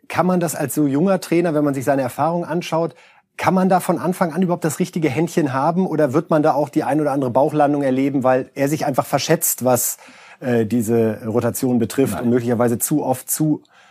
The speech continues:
Speaker 1: unruhig rotiert?
Speaker 2: Nein, aus dieser Frage sind wir langs-, lange, ist er lange raus. Äh, da ko-, da kommen wir ein bisschen spät jetzt. Der,
Speaker 1: Okay.
Speaker 2: das, was er nach Kovac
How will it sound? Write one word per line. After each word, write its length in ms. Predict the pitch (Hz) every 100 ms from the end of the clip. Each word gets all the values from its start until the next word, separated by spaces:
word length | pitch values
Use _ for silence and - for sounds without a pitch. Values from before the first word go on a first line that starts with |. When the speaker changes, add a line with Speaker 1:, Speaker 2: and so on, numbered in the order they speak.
| _ -
Speaker 1:
unruhig 540 | 175 180 120 110 - -
rotiert? 500 | 101 - 87 - -
Speaker 2:
Nein, 300 | 107 87 73 -
aus 200 | 123 117
dieser 240 | - 131
Frage 360 | 127 - 120 117
sind 200 | 117 -
wir 80 | 107
langs-, 340 | 101 110 98
lange, 280 | 101 110 110
ist 160 | 123 117
er 80 |
lange 300 | 113 113 113
raus. 240 | 87 76 67 - - -
Äh, 100 | 107
da 140 | 101 101
ko-, 140 | 123
da 100 | 110
kommen 180 | 101 117
wir 60 | 107
ein 20 |
bisschen 160 | 92
spät 260 | 90 95 78
jetzt. 320 | 69 - -
Der, 100 | -
Speaker 1:
Okay. 240 | 107 135 165
Speaker 2:
das, 500 | 104 104 139 170 - -
was 200 | 113 107
er 180 | 123
nach 300 | 113 117 123
Kovac 580 | - 139 120 110 - -